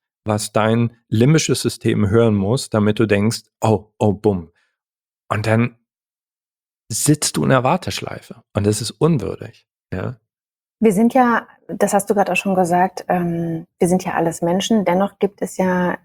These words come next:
Speaker 2: schon klassischere Verhaltensweisen, die eher auf Männer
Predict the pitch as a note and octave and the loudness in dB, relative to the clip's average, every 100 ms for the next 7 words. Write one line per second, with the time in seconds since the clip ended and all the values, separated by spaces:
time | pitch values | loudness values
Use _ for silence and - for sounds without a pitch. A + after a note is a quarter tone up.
0 | - - G#3 G#3 G3+ - F#3 G3 - G3+ | -10 -4 0 0 -4 0 0 0 -4 -4
1 | - F#3+ F3+ F3+ D#3 - _ - E3 E3 | 0 0 2 0 -2 -6 _ -6 -2 0
2 | F#3 A3+ - F#3 F#3 F#3 E3+ F3 F3+ - | 0 -2 0 2 2 0 0 2 2 0
3 | F#3 G#3+ A3+ A3+ G#3+ | 0 2 2 0 -4